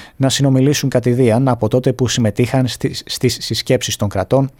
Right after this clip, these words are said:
τα οποία είχαν την πιο αποτελεσματική αντιμετώπιση του κορονοϊού στην πρώτη φάση της πανδημίας.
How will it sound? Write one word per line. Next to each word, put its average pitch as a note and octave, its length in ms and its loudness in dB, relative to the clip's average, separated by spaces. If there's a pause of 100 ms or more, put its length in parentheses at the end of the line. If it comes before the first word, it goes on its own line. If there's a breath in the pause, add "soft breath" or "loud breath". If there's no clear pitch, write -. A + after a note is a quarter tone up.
(400 loud breath)
τα C#3 140 2
οποία C3+ 300 2
είχαν C#3 240 2
την B2+ 140 0
πιο C3+ 160 0
αποτελεσματική A2+ 640 0
αντιμετώπιση A2+ 560 0
του A#2+ 180 -4
κορονοϊού G#2+ 640 0
στην A#2+ 360 -2
πρώτη A2+ 320 -2
φάση G#2 400 -6
της G#2 260 -6
πανδημίας. F#2+ 640 -6